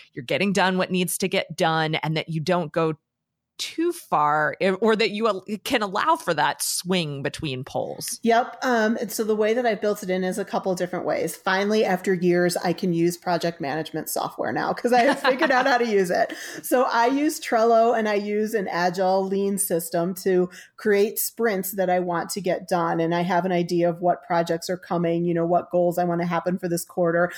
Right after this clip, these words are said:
Speaker 2: I have all of that normal stuff that people have.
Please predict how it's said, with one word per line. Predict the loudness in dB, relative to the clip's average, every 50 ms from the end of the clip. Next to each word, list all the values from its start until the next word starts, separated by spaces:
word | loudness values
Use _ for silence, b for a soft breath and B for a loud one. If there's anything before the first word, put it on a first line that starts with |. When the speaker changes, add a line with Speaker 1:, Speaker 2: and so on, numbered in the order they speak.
| B B B
Speaker 2:
I | B
have | -2 0 0 0 2 2
all | 4 4 4 4
of | 4 2
that | 0 0 0
normal | 0 0 0 0 0 0 -2
stuff | -2 -2 -2 -2 -2 -2
that | -4 -6 -4
people | -4 -6 -4 -4 -4 -4
have. | -2 -2 -2 -2 -2 -2 -4